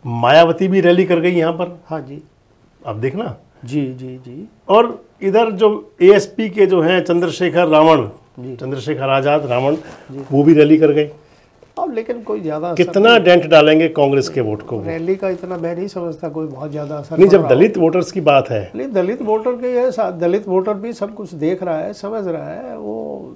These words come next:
Speaker 2: इतना नहीं है कि भी वो rally कर गए और मायावती जी ने बिल्कुल ही हवा को पलट दिया हो।
Speaker 1: फर्क तो
Speaker 2: नहीं,
Speaker 1: पड़ेगा।
Speaker 2: तो बहुत minutely।
Speaker 1: कैडर
Speaker 2: बहुत
Speaker 1: बेस
Speaker 2: ही।
Speaker 1: का जो उनका worker भी है अपना।
Speaker 2: बहुत थोड़ा,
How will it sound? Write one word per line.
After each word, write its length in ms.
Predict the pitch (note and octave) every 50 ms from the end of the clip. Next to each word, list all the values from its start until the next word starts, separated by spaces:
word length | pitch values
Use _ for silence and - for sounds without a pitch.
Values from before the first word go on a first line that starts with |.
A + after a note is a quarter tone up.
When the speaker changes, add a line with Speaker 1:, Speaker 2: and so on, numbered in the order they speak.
| - -
Speaker 2:
इतना 360 | E3+ E3 E3 - G3+ G#3+ G#3+
नहीं 220 | G3 F3+ E3 F#3+
है 140 | G#3 F#3+ F3
कि 120 | E3 F3 G3
भी 120 | F#3+ G3
वो 160 | F#3+ F#3+ F#3+
rally 340 | F3+ F3 F3 F3+ F#3 G3 G3+
कर 180 | F#3 G3+ G3 F#3
गए 200 | F3+ G3+ G3 G3
और 220 | F#3 F#3 F#3+ F3
मायावती 480 | F3 F3 E3+ F3 F3+ F3 E3+ F#3 F3 E3+
जी 120 | F3+ F3+
ने 100 | F3 F3
बिल्कुल 360 | D#3 D3+ D#3 D#3+ D#3+ F3+ F3
ही 220 | E3+ E3 F3 F3 E3+
हवा 300 | E3 C#3+ C3+ D3 D#3+ D#3+
को 120 | D#3 E3+
पलट 280 | D#3+ E3 D#3 D#3 D#3+ D#3+
दिया 220 | D3+ F3 F#3 E3+
हो। 220 | D#3 D#3 F3 - _ _ _ _ _ _ _ - _ _ _ -
Speaker 1:
फर्क 200 | - - F3 G#3+
तो 80 | G#3+
Speaker 2:
नहीं, 100 | E4 D4+
Speaker 1:
पड़ेगा। 300 | - E3+ C3+ A#2+ A2 A2+
Speaker 2:
तो 300 | - - _ _ - - -
बहुत 420 | D4 B3+ D4+ E4 D#4+ C#4+ C#4 C4 C4 G3
minutely। 540 | E3+ D#3 D3+ D3 D3+ D3+ C#3+ C#3+ - C#3 B2+ C3 - _ _ _ _ _ _ -
Speaker 1:
कैडर 200 | - D3 D3 F3+
Speaker 2:
बहुत 160 | A3 A3 A3
Speaker 1:
बेस 220 | G#3+ G#3 G3 - F3
Speaker 2:
ही। 60 | E3+
Speaker 1:
का 100 | G#3 G#3+
जो 160 | G3 G#3+ G#3
उनका 180 | F#3 F#3 G3+ F#3
worker 300 | D3+ D3 D3 D3+ F3 D#3+
भी 200 | D#3 D#3+ C#3+ B2+
है 120 | A#2+ A2
अपना। 220 | - B2 A2+ G#2+ G2+ - _ -
Speaker 2:
बहुत 220 | - D4 F4 E4+ - -
थोड़ा, 200 | F3 D#3 C#3+ C#3